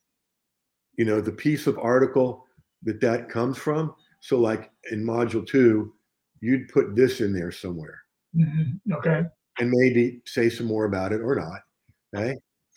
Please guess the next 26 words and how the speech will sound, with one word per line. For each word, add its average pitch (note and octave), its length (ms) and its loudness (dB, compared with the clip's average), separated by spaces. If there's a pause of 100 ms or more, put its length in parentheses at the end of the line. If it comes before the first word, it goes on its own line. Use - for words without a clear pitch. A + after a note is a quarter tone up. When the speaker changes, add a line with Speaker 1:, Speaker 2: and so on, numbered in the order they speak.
(360)
Speaker 1:
And A#2+ 180 2
then, C3+ 420 6 (460)
um, A2+ 480 -2 (360)
I D3 120 2
bet C#3+ 480 2
you G2 360 0 (600)
for B2 200 -6
any C#3 240 4
one A#2+ 220 2
of A2+ 120 0
these, G2 260 -2
we A2+ 100 2
could A2+ 180 -8
come A2+ 200 0
up G#2+ 160 -4
with F#2 160 -2
a D#2+ 40 -6
checklist - 600 -6 (640)
of F#2+ 320 -2 (640)
Speaker 2:
Mm. E3 380 2 (100)
Speaker 1:
mindset A#2 600 2
and F#2+ 140 -8
head A2 220 0
trash A2+ 380 0
removal A2 560 2
and D#2+ 180 -10